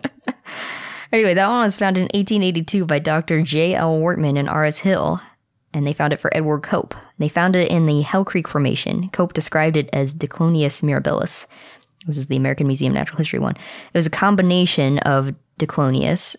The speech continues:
Speaker 2: a hadrosaur Cope had named earlier based on teeth, and Trachodon mirabilis, which was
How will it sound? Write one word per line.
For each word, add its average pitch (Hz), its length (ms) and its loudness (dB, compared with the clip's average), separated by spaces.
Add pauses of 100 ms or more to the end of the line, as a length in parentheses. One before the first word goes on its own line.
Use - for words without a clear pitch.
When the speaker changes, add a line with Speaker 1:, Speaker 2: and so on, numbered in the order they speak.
Speaker 2:
a 156 40 0
hadrosaur 147 420 0
Cope 135 240 -2
had 139 80 0
named 131 220 2
earlier 135 280 2
based 131 260 0
on 135 100 2
teeth, 147 400 -2
and 135 220 2
Trachodon 156 540 0
mirabilis, - 680 -2
which 147 180 -4
was 139 160 0